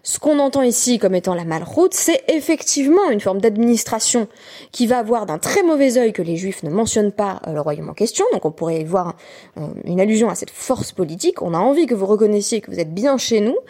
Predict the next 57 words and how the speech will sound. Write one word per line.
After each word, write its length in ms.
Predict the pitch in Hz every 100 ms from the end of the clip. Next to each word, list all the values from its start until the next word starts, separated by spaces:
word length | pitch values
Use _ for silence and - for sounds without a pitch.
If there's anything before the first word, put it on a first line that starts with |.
| - - -
Donc, 220 | 180 170
euh, 180 | 190 175
<laughs> 0 |
si 180 | 180 -
vous 60 | 196
voulez, 240 | 226 240
c'est 140 | 202
comme 180 | 185 208
à 60 | 185
l'heure 120 | 185
actuelle 300 | 190 - 202
quand, 200 | 180 175 - - - -
quand, 140 | -
quand 140 | - 185
Gérald 300 | 180 190 190
Darmanin, 560 | 185 202 196 202 202
euh, 40 | 180
dit, 200 | 175 202
euh, « 160 | 190 175
Les 60 |
réunions 240 | 185 196 208
communautaires, 720 | 226 196 180 180 196 196 185
euh, 40 | 170
c'est 100 | 185
une 60 |
catastrophe. » 500 | 175 170 185 - 392 - - - - - - -
Euh, 60 | - - _
je 180 | - 160
paraphrase. 800 | 160 - 165 170 - 311 302 196 - - - -
Euh, 240 | 170 160 -
c'est 160 | - 233
l'idée 220 | 214 269
de, « 100 | 277
Bah, 120 | 247
vous 160 | 233 302
êtes 100 | -
chez 160 | 262
nous 240 | 233 269 320
et 100 | 214
donc, 320 | 220 294 269
euh, 240 | 196 180 180
il 40 |
faut 120 | 233
vivre 180 | 233 302
comme 160 | 269 220
chez 100 | 185
nous. » 80 | - _
Voilà, 140 | - -
ça, 200 | - 180
on 160 | 156 156
entend 200 | - 175
beaucoup 240 | 165 -
ça 160 | - 180
aussi 180 | 160 -
à 20 |
l'extrême 320 | - - 160
droite. 360 | 156 277 -